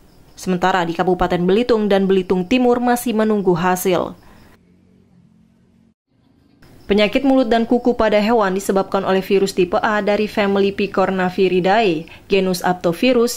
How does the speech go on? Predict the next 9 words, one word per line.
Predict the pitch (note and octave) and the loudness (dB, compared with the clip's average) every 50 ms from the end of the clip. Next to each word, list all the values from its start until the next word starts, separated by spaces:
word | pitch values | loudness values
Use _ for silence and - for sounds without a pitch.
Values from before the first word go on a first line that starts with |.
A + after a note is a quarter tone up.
| - | 0
yang | B3+ A#3+ A#3+ A#3+ | 0 2 2 0
menyerang | A3+ A3+ G#3+ G3+ | 0 0 0 -2
sapi, | G3+ - - A#3+ B3+ B3 - - B3+ B3 B3 B3 - - - - | -4 -4 -2 -2 -2 -2 0 0 0 0 0 -2 -6 -16 -20 -8
domba, | - G3 A3 A#3+ B3 B3 A3+ G3 D#3+ D#3 F3 F3 - | -4 -2 0 0 0 0 0 0 0 -2 -4 -10 -10
babi, | - F#3 G#3 A3+ A#3+ A#3 B3 A#3+ B3 B3 | -4 0 0 0 0 0 -2 -2 -2 -2
serta | - D4+ C#4+ D4 C#4 A#3+ | -2 -2 -2 0 -2 -2
hewan | A#3+ A#3 A#3+ G3+ G3 F#3+ F#3 F#3 | 0 2 0 2 2 0 0 -2
yang | F3+ F3+ | -2 0
lainnya. | F3 F3 F#3 G3 G3 G3 F#3+ E3+ D3+ - - - | 0 2 2 2 2 2 0 0 -2 -4 -8 -12